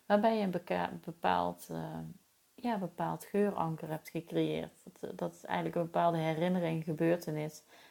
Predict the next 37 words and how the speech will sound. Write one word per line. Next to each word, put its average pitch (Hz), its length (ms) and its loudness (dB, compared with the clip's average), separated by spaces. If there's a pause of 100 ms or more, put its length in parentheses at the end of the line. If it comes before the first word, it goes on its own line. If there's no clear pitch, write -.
(120)
met 165 220 -2
daarbij 156 460 -4
een, 151 160 -8
eh, 147 400 -12
een 151 120 -8
geur. 143 320 -4 (600)
Ehm, 160 360 -2 (800)
nou, 160 220 0
hoe 185 120 0
kun 202 180 2
je 196 120 0
de, 180 360 2
ehm, 160 480 -4 (220)
olie 196 400 4
gebruiken? 165 800 2
Dat 202 100 -6
kun 196 140 -4
je 185 80 -2
op 170 80 -2
drie 202 220 2
manieren 214 400 2
gebruiken. 170 760 -4 (180)
Aromatisch, 165 840 0
dus 165 160 -6
dat 156 180 -6
is 160 100 -14
eigenlijk 160 320 -4
het - 140 -10 (320)
inhaleren. 175 840 -2 (480)
Eh, 160 180 -4 (100)
dat 180 180 -4
kan 226 220 2
ook 214 140 -2
middels 180 300 0
een 156 120 -2
diff-, 151 240 -6 (500)
diffuser, 196 800 0